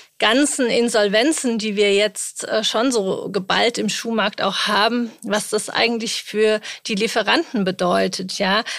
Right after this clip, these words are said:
Denn denen gehen ja praktisch Tausende von Schuhpaaren in der Order verloren. Also da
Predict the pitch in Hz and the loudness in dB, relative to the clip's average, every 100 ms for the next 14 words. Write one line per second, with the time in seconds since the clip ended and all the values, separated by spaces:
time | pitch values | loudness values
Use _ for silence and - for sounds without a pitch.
0 | - 220 214 233 277 254 233 233 233 226 | 0 2 4 6 6 4 2 2 0 0
1 | 247 247 - 214 - 220 226 254 240 240 | -4 -4 -14 -10 -2 4 4 4 2 2
2 | 233 240 214 208 262 254 - 202 190 196 | 2 0 -2 -2 -4 -4 2 4 4 0
3 | 190 - - - 220 220 202 214 208 214 | -4 -10 -20 -4 2 4 4 4 2 2
4 | 220 220 202 202 196 196 202 196 196 208 | 0 4 4 4 2 0 0 0 2 2
5 | 208 | 0